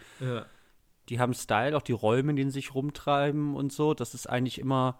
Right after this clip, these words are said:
Speaker 2: also es ist sehr, sehr, sehr, sehr rich einfach. Und das wird dann
Speaker 1: Mhm.
Speaker 2: eben au-, auch, wenn wir, also für mich ist so, so eine ganz bezeichnende Szene ist natürlich diese, dieses Vorsprechen von Deacon Frost bei diesem,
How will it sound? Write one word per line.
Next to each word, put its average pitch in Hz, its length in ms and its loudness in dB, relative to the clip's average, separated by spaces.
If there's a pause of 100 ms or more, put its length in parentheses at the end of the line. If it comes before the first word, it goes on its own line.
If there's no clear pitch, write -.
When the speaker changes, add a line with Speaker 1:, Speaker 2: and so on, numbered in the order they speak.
(220)
Speaker 2:
also 113 200 -2
es 107 160 -10
ist - 260 -10
sehr, 131 260 4
sehr, 110 480 0
sehr, 127 220 2
sehr 120 240 4
rich - 540 2 (160)
einfach. 101 560 -4
Und 120 100 -4
das 131 160 0
wird 139 120 2
dann 127 100 2
Speaker 1:
Mhm. 110 60 -4
Speaker 2:
eben 117 160 -2
au-, 110 180 0
auch, - 240 -2
wenn 113 140 -2
wir, 107 200 -2
also 123 160 -2
für 139 120 -2
mich 160 140 0
ist 151 120 -2
so, 135 160 0
so 123 140 -6
eine 123 140 -4
ganz 123 200 -4
bezeichnende 117 440 -4
Szene 127 320 0
ist 104 160 -6
natürlich 110 380 -4
diese, 95 380 -6 (1000)
dieses - 220 -12
Vorsprechen 131 680 0
von 117 220 -2
Deacon 120 240 -8
Frost - 380 0
bei 123 120 0
diesem, 104 440 -4